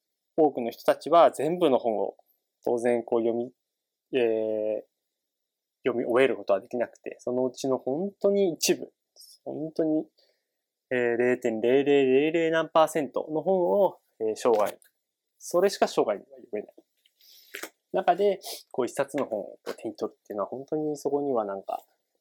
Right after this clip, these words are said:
偶発性というか、偶然性というか、本にとっても幸運だし、それに、を手に取る自分が、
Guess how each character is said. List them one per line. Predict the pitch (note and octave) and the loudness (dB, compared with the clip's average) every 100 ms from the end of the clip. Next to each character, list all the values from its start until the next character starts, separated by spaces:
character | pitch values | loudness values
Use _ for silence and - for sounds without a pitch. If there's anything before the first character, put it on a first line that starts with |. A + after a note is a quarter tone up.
| _ - | _ -4
偶 | A2 | -4
発 | G2 G#2 - | -2 -6 -6
性 | G#2+ G2 | -6 -4
と | G2+ | -6
い | F2 | -8
う | - | -12
か、 | - - _ - | -14 -14 _ -8
偶 | G2+ | -6
然 | G2 F#2+ | -6 -8
性 | G2+ | -8
と | F#2 | -10
い | - | -14
う | - - | -18 -18
か、 | - - _ _ _ _ _ _ _ _ _ _ _ _ _ _ _ _ _ - | -18 -18 _ _ _ _ _ _ _ _ _ _ _ _ _ _ _ _ _ -2
本 | D3+ C3 | 0 0
に | A#2 | -2
と | E3 | -4
っ | |
て | - | -2
も | B2+ | -4
幸 | - C#3 | -2 -2
運 | D3+ | -2
だ | D#3 | -4
し、 | - F#3 D#3 | -4 -2 0
そ | D#3 | 0
れ | D#3 | 0
に、 | E3 E3 _ | -2 -8 _
を | D#3+ | -6
手 | D#3+ F#3 | -2 -2
に | C#3 | -2
取 | - C#3+ A#2 | -2 -2 -2
る | - _ _ _ - | -6 _ _ _ -8
自 | B2+ | -4
分 | C3+ C3+ | -4 -2
が、 | D3+ E3+ A#2 | 2 4 4